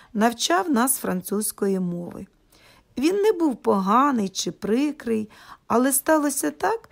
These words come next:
що цілий клас узяв собі за звичку постійно кепкувати з мсьє Жака.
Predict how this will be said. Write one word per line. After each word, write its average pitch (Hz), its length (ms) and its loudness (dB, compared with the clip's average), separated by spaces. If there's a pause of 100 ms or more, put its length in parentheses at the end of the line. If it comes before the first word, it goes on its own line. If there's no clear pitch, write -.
(180)
що - 220 -4
цілий 240 400 0
клас 277 500 -2
узяв 226 360 0
собі 202 320 -4
за 202 180 -2
звичку 262 540 -4
постійно 302 640 -4
кепкувати 220 840 -4
з 202 120 -6
мсьє 208 400 -2
Жака. 185 540 -6